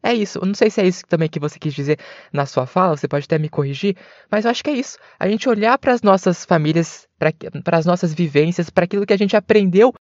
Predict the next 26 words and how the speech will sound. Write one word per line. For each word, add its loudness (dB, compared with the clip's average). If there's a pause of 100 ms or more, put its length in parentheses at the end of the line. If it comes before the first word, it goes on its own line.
(140)
ao 6
longo 4
das 0
nossas -2
vivências -4
familiares, -2 (360)
ver 2
aquilo 2
que -2
funcionou, 0 (220)
o -6
que -2
deu 4
certo 2 (120)
e -4
trazer 4
com 0
a 2
gente. -4 (320)
E 0
aquilo -2
que -6
não -4
foi 2
muito 0
bom, 2